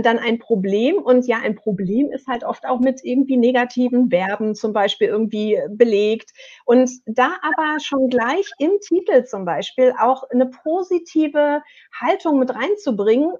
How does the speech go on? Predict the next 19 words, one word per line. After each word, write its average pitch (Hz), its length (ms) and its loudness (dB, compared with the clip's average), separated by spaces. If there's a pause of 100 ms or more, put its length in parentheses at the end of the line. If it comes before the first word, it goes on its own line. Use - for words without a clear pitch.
(200)
und 254 200 0
trotzdem - 400 -6
klar 254 300 -6
zu - 160 -4
machen, 226 280 0
um 240 160 0
was 240 180 0
es 214 180 -8
jetzt 190 280 -12
geht, 311 340 -6 (260)
das 320 200 -4
ist 415 200 -6
oft 269 200 -8
wirklich 330 380 -8
so 269 200 4
richtige, 269 760 0 (100)
ja, 170 180 -2 (140)
richt-, 247 460 -6
richtiges, 233 640 0